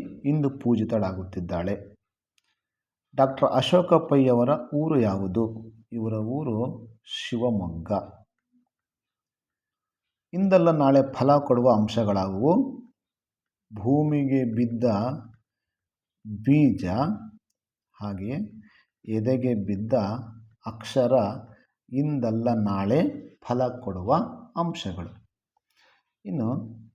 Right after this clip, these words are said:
ಮನೆ ಮಂಚಮ್ಮ ಯಾರು? ಮನೆ ಮಂಚಮ್ಮ ಯಾರು ಅಂದರೆ ಮನೆ ಮಂಚಮ್ಮ ಒಬ್ಬ ಗ್ರಾಮ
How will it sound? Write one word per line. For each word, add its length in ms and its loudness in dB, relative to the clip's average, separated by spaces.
ಮನೆ 160 4
ಮಂಚಮ್ಮ 840 0
ಯಾರು? 280 2
ಮನೆ 160 -2
ಮಂಚಮ್ಮ 540 -2
ಯಾರು 420 -4
ಅಂದರೆ 280 -4
ಮನೆ 160 -4
ಮಂಚಮ್ಮ 520 -6
ಒಬ್ಬ 340 -6
ಗ್ರಾಮ 460 0